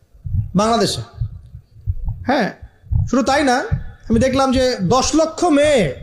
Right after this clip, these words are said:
অতিরিক্ত আছে পুরুষদের তুলনায় সমাজে ঘুরে বেড়াচ্ছে, স্বামী নাই, দশ লক্ষ মেয়ে।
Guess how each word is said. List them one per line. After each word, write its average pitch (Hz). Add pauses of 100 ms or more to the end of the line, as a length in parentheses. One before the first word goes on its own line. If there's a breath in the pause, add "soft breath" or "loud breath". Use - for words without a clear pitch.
(300)
অতিরিক্ত 330
আছে 254
পুরুষদের 262
তুলনায় 208
সমাজে 208
ঘুরে 190
বেড়াচ্ছে, 160
স্বামী 208
নাই, 143 (1040)
দশ 220
লক্ষ 453
মেয়ে। 160